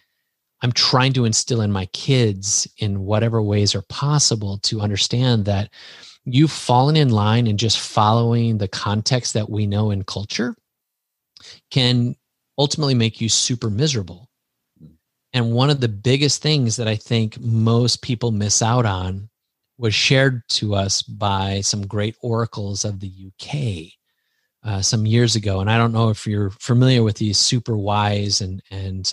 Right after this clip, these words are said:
um, and beautiful souls called the Spice Girls, who asked us the question, "Tell me what you want, what you really, really want,"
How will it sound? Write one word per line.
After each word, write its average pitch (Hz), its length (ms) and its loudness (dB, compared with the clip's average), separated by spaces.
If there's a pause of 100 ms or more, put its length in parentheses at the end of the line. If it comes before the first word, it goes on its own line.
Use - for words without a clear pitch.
um, 95 440 -6 (560)
and 110 160 0
beautiful 120 400 2
souls 123 580 0
called 104 300 -2
the 101 60 -4
Spice 143 360 2
Girls, 95 480 -4 (720)
who 120 100 0
asked 117 280 2
us 113 180 -2
the - 100 -8
question, 101 760 -2 (260)
"Tell 139 140 0
me 143 100 2
what 123 240 0
you 123 80 0
want, 120 320 0
what 117 180 -2
you 123 60 -6
really, 110 300 0
really 101 260 -4
want," 117 420 -4